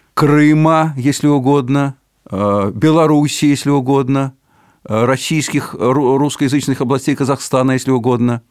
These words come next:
Приднестровья, если угодно, чего угодно. При-,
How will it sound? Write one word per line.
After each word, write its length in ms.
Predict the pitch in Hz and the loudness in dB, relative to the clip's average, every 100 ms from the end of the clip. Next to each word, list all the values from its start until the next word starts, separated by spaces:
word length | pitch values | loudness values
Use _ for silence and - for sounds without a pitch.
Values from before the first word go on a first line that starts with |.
| _ _ _ _ | _ _ _ _
Приднестровья, 680 | 135 135 156 - 139 147 143 | 0 0 0 0 2 2 2
если 200 | 139 139 | 2 0
угодно, 380 | 131 127 123 123 | 0 0 0 -2
чего 320 | 156 135 135 | 0 0 0
угодно. 420 | 127 104 82 78 | 0 0 -2 -6
При-, 360 | 98 147 135 | -2 0 0